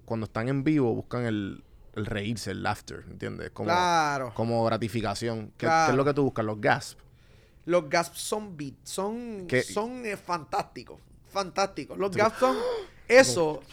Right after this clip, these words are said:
Speaker 2: eso
Speaker 1: Ujú.
Speaker 2: es una sensación extraordinaria. Y cuando
Speaker 1: Ujú.
Speaker 2: es un conglomerado, que es un show, o sea, yo hago magia de cerca, que es quizás lo que podemos hacer aquí, o en una mesa, o lo que sea, y hago shows en escena, que yo estoy parado aquí y la gente está allá, ¿no? Y cuando es así, en un show que la gente está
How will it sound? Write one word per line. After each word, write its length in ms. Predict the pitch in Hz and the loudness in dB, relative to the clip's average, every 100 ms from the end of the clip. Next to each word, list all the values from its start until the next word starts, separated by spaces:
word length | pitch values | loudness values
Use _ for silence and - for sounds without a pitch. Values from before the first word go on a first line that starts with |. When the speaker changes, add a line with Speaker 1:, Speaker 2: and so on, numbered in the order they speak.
| - - - - | -18 -18 -18 -2
Speaker 2:
eso 300 | 202 139 151 | -2 2 4
Speaker 1:
Ujú. 80 | 208 | 6
Speaker 2:
es 180 | 233 226 | 6 4
una 260 | 214 214 185 | 2 0 -2
sensación 840 | 214 202 202 - 185 202 180 160 | -4 -4 -6 -4 -6 -6 -8 -10
extraordinaria. 680 | 151 135 139 135 143 156 139 | -6 -6 -6 -8 -6 -6 -4
Y 40 | |
cuando 300 | 117 107 127 | -2 -2 -2
Speaker 1:
Ujú. 80 | 156 | -2
Speaker 2:
es 60 | |
un 140 | 185 220 | -2 -4
conglomerado, 800 | 226 220 220 214 208 208 156 123 | -4 -2 -2 0 0 0 -2 -4
que 60 | 120 | -6
es 40 | |
un 220 | 139 165 | -8 -8
show, 360 | 180 208 196 151 | -2 2 2 0
o 40 | |
sea, 180 | 123 131 | -4 -8
yo 140 | 123 135 | -4 -2
hago 260 | 165 185 - - - | 0 -2 -6 -20 -12
magia 240 | 143 160 180 | -6 -2 -2
de 80 | |
cerca, 320 | 196 208 196 127 | -2 -2 -4 -8
que 60 | |
es 60 | 123 | -8
quizás 280 | 160 160 160 | -6 -4 -4
lo 80 | 165 | -6
que 80 | |
podemos 320 | 156 143 156 151 | -8 -8 -8 -8
hacer 160 | 151 | -4
aquí, 260 | 139 139 170 | -6 -4 -6
o 60 | 143 | -6
en 60 | 131 | -6
una 140 | 147 | -6
mesa, 260 | 147 156 160 | -6 -8 -8
o 40 | |
lo 60 | 156 | -8
que 80 | 180 | -6
sea, 180 | 233 - - - | -8 -8 -16 -6
y 40 | 139 | -4
hago 160 | 165 | -4
shows 420 | 160 196 196 - - - | -2 -2 -2 -6 -16 -16
en 160 | 127 | -14
escena, 380 | 117 - 151 117 | -12 -10 -10 -10
que 120 | 98 | -10
yo 100 | 110 | -12
estoy 140 | - 143 | -10 -10
parado 280 | 143 147 156 | -8 -8 -8
aquí 120 | 180 | -10
y 20 | |
la 80 | 147 | -12
gente 160 | 120 | -12
está 140 | 120 113 | -14 -12
allá, 120 | 92 | -12
¿no? 100 | 117 - - - - | -14 -18 -20 -20 -6
Y 260 | 156 156 147 | 0 0 0
cuando 360 | - 156 147 147 | -2 -2 -2 -2
es 60 | |
así, 360 | 190 202 233 170 | -2 -2 -4 -4
en 80 | 151 | -4
un 100 | 185 | -8
show 280 | - 214 175 | -4 -2 -2
que 100 | 143 | -6
la 80 | 131 | -8
gente 240 | 139 143 | -10 -10
está 420 | 185 - 185 180 | -10 -4 -2 -2